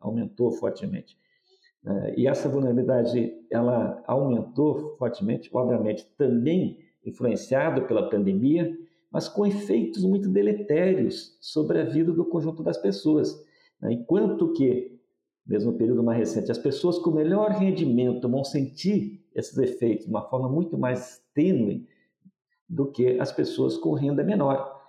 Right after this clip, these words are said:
Então, ou seja, né, todos esses problemas sociais, elas, é, s-, é, s-, é, se concentram muito mais fortemente entre as pessoas mais empobrecidas da sociedade, entre os cinquenta por cento mais pobres da sociedade.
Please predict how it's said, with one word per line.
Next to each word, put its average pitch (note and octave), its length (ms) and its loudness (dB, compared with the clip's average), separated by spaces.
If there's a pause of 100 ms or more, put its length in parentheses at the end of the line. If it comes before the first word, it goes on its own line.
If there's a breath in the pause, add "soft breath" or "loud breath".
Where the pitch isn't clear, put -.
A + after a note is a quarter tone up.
(180 loud breath)
Então, B2 140 -4
ou C#3+ 60 0
seja, - 560 0 (480)
né, G2+ 300 -4
todos F3 220 0
esses - 200 -2
problemas D3+ 580 2 (120)
sociais, B2+ 720 -2
elas, B2 440 -2
é, G#2+ 360 0
s-, - 440 -12
é, G#2 100 2
s-, - 300 -8
é, G2 260 0 (360)
se - 800 0
concentram B2+ 680 0
muito F3+ 240 2
mais C3+ 200 0
fortemente C3 760 -2
entre C3+ 240 -2
as - 80 -4
pessoas B2+ 340 -2
mais B2 320 -2
empobrecidas C#3+ 1200 2
da G#2+ 120 0
sociedade, - 680 -6
entre G#2+ 140 -8
os - 100 -8
cinquenta C3 360 -4
por A#2+ 160 -4
cento - 280 -6
mais G#2 240 -4
pobres - 360 -2
da - 80 -16
sociedade. F#2 560 -6